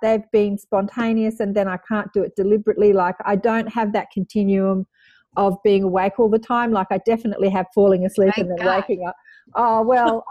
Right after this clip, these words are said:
Speaker 1: I don't know. I think it sounds fascinating. But at one time, I came, I was coming back into the body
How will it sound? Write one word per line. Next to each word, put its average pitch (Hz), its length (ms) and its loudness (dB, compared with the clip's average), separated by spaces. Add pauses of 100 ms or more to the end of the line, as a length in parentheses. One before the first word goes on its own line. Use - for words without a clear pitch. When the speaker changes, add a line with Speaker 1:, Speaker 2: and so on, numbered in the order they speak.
Speaker 1:
I 330 40 -2
don't 247 140 0
know. 226 200 0
I 440 180 2
think 269 140 -6
it 226 140 -6
sounds 202 260 -2
fascinating. 220 640 -4
But 269 180 0 (100)
at 226 100 -14
one 320 280 -2
time, 220 560 -8 (640)
I 233 80 -8
came, 254 380 -2
I - 40 -6
was 226 100 -2
coming 277 280 -2
back 240 200 0
into 233 200 -2
the 202 100 -2
body 190 460 0